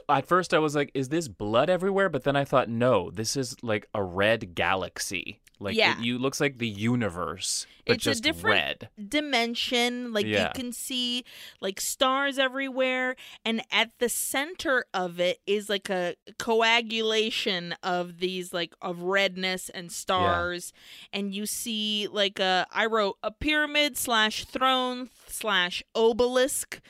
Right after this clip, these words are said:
Speaker 1: Yeah.
Speaker 2: It's as if she's looking at this from above.
Speaker 1: Yes.
Speaker 2: So she's looking down to see this obelisk thing.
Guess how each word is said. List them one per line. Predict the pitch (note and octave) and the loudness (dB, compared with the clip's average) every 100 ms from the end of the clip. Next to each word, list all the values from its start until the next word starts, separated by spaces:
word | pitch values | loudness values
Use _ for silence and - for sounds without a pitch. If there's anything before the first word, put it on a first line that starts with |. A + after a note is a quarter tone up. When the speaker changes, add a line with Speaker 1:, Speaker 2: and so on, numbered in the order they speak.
| - - - | -20 -18 -8
Speaker 1:
Yeah. | G2 F#2 | -2 -2
Speaker 2:
It's | B3 A#3+ - | -2 -6 -2
as | A#3+ A#3+ | 0 0
if | B3+ G4 - | -2 -4 -4
she's | - C#4 C4+ B3 - _ | -4 -4 -4 -8 -12 _
looking | G#3 A3+ C4+ D4 C#4 | -12 -8 -8 -6 -2
at | C4 G#3 | -4 -2
this | A3+ A#3 - - _ | -4 -4 -8 -16 _
from | - A#3+ G#3+ | -8 -4 -2
above. | F#3+ F3 E3+ - E2 - - | -4 -4 -6 -6 -14 -16 -6
Speaker 1:
Yes. | G#2+ F#2 - | -2 -2 -2
Speaker 2:
So | - | -4
she's | G3 - A#3+ | -4 -4 -6
looking | B3+ C4+ C#4 C4 A#3 | -6 -6 -4 -2 -2
down | G3 G#3+ G#3 G3 F#3+ | 2 4 4 2 -2
to | - F3+ | -8 -8
see | - F#3+ F3+ E3+ | -6 -4 -4 -4
this | F3 F3 F#3 - - - _ _ | -4 -2 -2 -4 -8 -10 _ _
obelisk | G3+ G3 F#3+ F3+ E3+ - | 0 0 2 0 -2 -6
thing. | - F3 D3+ D#3 | -10 -8 -8 -12